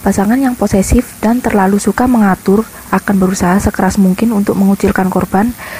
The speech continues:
dari keluarga maupun teman dekatnya. Bahkan, pasangannya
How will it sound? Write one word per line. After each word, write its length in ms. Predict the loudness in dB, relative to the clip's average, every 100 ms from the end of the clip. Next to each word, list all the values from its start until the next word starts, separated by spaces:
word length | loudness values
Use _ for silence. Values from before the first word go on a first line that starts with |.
| -14 -4
dari 240 | 0 0 2
keluarga 640 | 0 0 -2 0 0 0 -6 -6
maupun 560 | 0 0 0 0 0 0 -8 -20 -8
teman 240 | 0 2 2
dekatnya. 560 | -2 -4 0 0 0 -6 -20 -20 -20 -16 -16 -10
Bahkan, 480 | -2 -2 0 -2 -2 -6 -20 -12
pasangannya 560 | -4 0 2 2 4